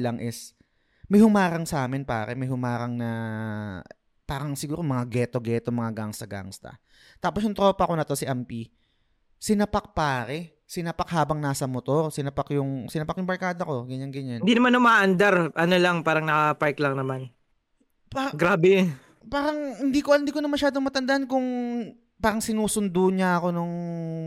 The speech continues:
Speaker 1: time na yon. Kasi, di ba, parang mauna ka nang maglakad eh, tapos hahabulin na lang. Parang ganyan. Kasi babalik, balik-balik nga sila. Parang kung tama yung memory, memory ko, naglalakad na ako nun, tapos ang sistema is sus-,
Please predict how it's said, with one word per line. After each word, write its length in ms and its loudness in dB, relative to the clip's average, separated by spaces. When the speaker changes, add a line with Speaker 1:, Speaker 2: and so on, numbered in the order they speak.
Speaker 1:
time 360 -2
na 120 0
yon. 120 0
Kasi, 240 2
di 240 0
ba, 80 4
parang 320 4
mauna 400 6
ka 80 2
nang 120 2
maglakad 360 4
eh, 120 2
tapos 280 2
hahabulin 560 0
na 80 0
lang. 240 -2
Parang 160 0
ganyan. 240 -4
Kasi 40 -6
babalik, 360 2
balik-balik 600 2
nga 200 0
sila. 360 -2
Parang 300 0
kung 240 -6
tama 320 4
yung 160 0
memory, 400 0
memory 420 0
ko, 160 2
naglalakad 640 2
na 180 4
ako 140 2
nun, 160 -2
tapos 400 0
ang 180 -4
sistema 640 -2
is 100 -4
sus-, 220 -6